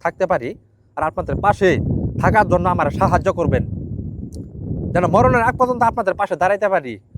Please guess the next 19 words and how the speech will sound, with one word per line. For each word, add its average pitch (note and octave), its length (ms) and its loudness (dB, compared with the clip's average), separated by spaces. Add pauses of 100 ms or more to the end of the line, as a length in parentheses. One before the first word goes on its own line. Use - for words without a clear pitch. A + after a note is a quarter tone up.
(340)
আর C3 140 -6
ভিডিওগুলো G3+ 320 4 (100)
যারা G#3 120 6 (100)
দেখবেন F3+ 280 0
সবার D#3+ 200 2
সাথে E3+ 220 -8
শেয়ার D3 260 2
করবেন, A#2 220 -4 (720)
বেশি F#3 240 4
বেশি F3 260 2
কমেন্ট, F3+ 320 2 (440)
সাবস্ক্রাইব - 460 4
করবেন, D3 280 0 (580)
ভিডিওগুলো F#3+ 340 4 (100)
সবার C#3 220 0
সাথে E3+ 220 -6
শেয়ার C#3+ 240 0
করবেন, D3+ 220 -4 (120)
দেখবেন। C#3 300 0